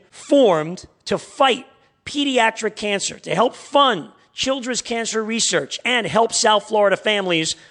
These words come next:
with kids fighting the disease. Dave Lister is Sid's dad. He's in charge of sides and does so much for those families. So, I encourage you to help out. Check out sides on Facebook, their Facebook page, S I D E S.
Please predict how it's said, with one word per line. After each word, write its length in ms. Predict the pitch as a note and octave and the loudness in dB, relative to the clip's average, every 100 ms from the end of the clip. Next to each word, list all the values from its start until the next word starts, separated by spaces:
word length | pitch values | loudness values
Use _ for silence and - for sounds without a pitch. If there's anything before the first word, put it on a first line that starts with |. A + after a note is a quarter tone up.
| - | -2
with 200 | F#3 - | -2 0
kids 240 | F#3+ F3 | -2 0
fighting 320 | - E3+ E3 | 2 2 2
the 80 | E3 | -2
disease. 500 | D#3 C#3 D3+ A2+ - - - _ - | -4 -2 -2 -4 -12 -14 -20 _ -2
Dave 280 | G#3 G#3+ | 2 2
Lister 400 | G3+ G#3 - G3+ | 2 0 0 0
is 180 | G3 F3+ | 0 0
Sid's 240 | - F#3+ D#3 | 0 -2 0
dad. 460 | F3+ E3+ E3+ E3 - _ _ | 2 4 4 0 -10 _ _
He's 340 | _ G#3+ A#3+ G3+ | _ -6 -4 -4
in 120 | G3 | -6
charge 340 | - F#3+ F#3 | -2 -2 -2
of 100 | F3+ | -4
sides 600 | - F3+ E3 D#3+ D#3+ D#3 - _ _ _ _ | -2 2 4 2 0 -6 -14 _ _ _ _
and 160 | - F3+ | -8 0
does 380 | G3+ F3+ - - | 0 0 -2 0
so 220 | B3+ A#3 | 2 2
much 460 | G3+ E3 - - - _ _ | 2 0 -2 -12 -12 _ _
for 160 | _ G3+ | _ -2
those 260 | F#3 E3+ - | 0 0 -2
families. 580 | E3+ D#3 C3 - - - | -2 -4 -4 -12 -14 -12
So, 340 | - A#3+ F3 - - _ _ _ _ _ _ | -2 2 2 0 -16 _ _ _ _ _ _
I 140 | F3+ F3+ | -2 0
encourage 460 | F3 A3+ A3 G3 | 0 0 0 0
you 80 | G3 | -2
to 100 | F#3+ | 0
help 220 | F#3+ F#3+ | 0 0
out. 220 | F#3+ F#3 | 0 0
Check 220 | F3+ G3 F#3 | 0 -2 2
out 220 | E3+ D#3 | 0 0
sides 580 | - G#3+ F#3+ G3 G#3 G3 | -2 2 4 4 0 -2
on 200 | F3 D3+ | -4 -4
Facebook, 680 | - A3 G3+ - G#3 G#3 | -4 -2 -2 -2 -4 -4
their 200 | G3 D3+ | -4 -6
Facebook 580 | C3+ G3+ G3+ F#3 G3 - | -4 -4 -4 -2 -2 -2
page, 360 | F#3 G3 G#3+ - | -2 -2 -2 -2
S 240 | F#3+ G3 | 0 0
I 200 | F#3+ F#3 | 2 2
D 380 | F3 F3 G#3 E3+ | 2 -4 -8 0
E 40 | E3 | 2
S. 340 | F#3 F#3 - | 2 0 -6